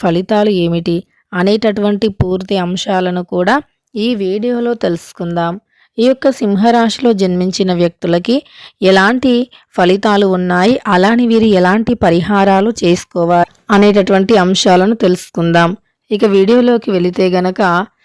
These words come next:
సింహరాశి అనేది రాశి చక్రంలో ఐదవ రాశి. మక ఒకటి, రెండు,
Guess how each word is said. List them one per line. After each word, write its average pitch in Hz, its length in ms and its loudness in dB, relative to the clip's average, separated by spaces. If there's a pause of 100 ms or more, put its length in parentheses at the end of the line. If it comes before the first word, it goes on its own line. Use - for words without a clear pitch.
(180)
సింహరాశి 233 760 2
అనేది 180 420 2
రాశి 185 480 0
చక్రంలో 185 580 0 (720)
ఐదవ 196 400 6
రాశి. 175 440 0 (380)
మక 175 340 -2 (460)
ఒకటి, 208 400 0
రెండు, 196 320 2